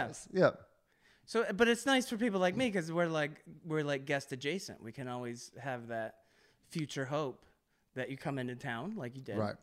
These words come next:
Speaker 1: But the last time I saw you, uh, Donald Trump had just been elected, and we haven't really kind of seen each
Speaker 2: What
Speaker 1: other.
Speaker 2: have I done since then?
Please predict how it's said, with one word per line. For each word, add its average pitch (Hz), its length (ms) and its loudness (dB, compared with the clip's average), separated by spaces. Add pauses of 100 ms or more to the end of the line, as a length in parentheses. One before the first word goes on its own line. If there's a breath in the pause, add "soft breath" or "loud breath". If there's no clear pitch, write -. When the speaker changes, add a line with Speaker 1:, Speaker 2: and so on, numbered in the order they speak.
(2250)
Speaker 1:
But 151 80 2
the 151 60 6
last 160 260 12
time 160 180 10
I 143 60 8
saw 135 220 6
you, 123 240 8
uh, 117 60 10
Donald 117 300 4
Trump 110 240 4
had 98 80 0
just 104 200 2
been 104 140 -2
elected, 101 400 -4 (220)
and 117 140 2
we 110 100 2
haven't 110 220 4
really 104 360 2 (180)
kind 101 240 0
of 98 260 -2 (960)
seen 120 300 6
each 107 180 2
Speaker 2:
What 110 60 6
Speaker 1:
other. 110 100 6
Speaker 2:
have - 80 8
I 208 60 10
done 190 220 4
since 175 240 -2
then? 135 100 0